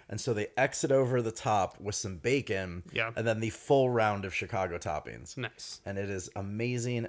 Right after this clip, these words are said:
Speaker 1: and messy. It's worth it, but, like, don't take, like, someone you're trying to date
Speaker 2: Yeah,
Speaker 1: there
Speaker 2: like,
Speaker 1: while you go eat it.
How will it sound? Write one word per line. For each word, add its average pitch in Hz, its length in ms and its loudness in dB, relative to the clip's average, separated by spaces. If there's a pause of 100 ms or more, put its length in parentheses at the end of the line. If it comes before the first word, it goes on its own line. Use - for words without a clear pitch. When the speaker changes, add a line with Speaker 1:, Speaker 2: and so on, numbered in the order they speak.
Speaker 1:
and 95 180 -6
messy. 95 520 -4 (480)
It's 113 160 0
worth 127 360 2
it, 170 140 4
but, 147 100 2
like, 113 220 0
don't 113 340 2
take, - 520 -2 (280)
like, 113 160 -2
someone 107 460 0
you're 98 80 -2
trying 92 360 -4
to 87 60 -6 (160)
date 78 360 -8 (260)
Speaker 2:
Yeah, 104 220 0 (260)
Speaker 1:
there 110 200 2
Speaker 2:
like, 90 80 -4
Speaker 1:
while 90 140 2
you 85 80 -6
go 80 180 -6
eat - 180 -10
it. - 120 -12